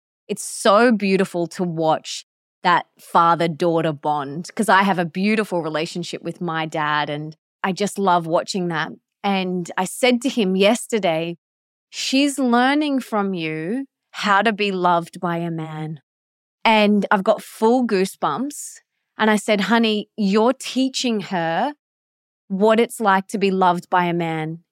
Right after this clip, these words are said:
And he just looked at me and he was like, "Wow, yeah, you're right." And we both just, like, had this moment of, like,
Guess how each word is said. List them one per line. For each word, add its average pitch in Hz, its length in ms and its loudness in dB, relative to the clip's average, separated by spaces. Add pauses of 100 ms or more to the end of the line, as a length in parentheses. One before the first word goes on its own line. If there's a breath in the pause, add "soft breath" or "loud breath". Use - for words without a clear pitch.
(140)
And 202 180 0
he 220 180 -2
just 196 200 -4
looked 202 220 -4
at 214 80 -6
me 185 100 -2
and 180 100 -2
he 190 80 0
was 175 160 -4
like, 165 240 -4 (380)
"Wow, 185 400 -6
yeah, 185 240 2
you're 165 200 -2
right." 220 440 0 (260)
And 190 140 -2
we 190 100 2
both 185 300 2
just, 202 180 -6
like, 180 120 -6
had 180 180 -2
this 180 160 -4
moment 180 460 -2
of, 165 120 -8
like, 170 400 0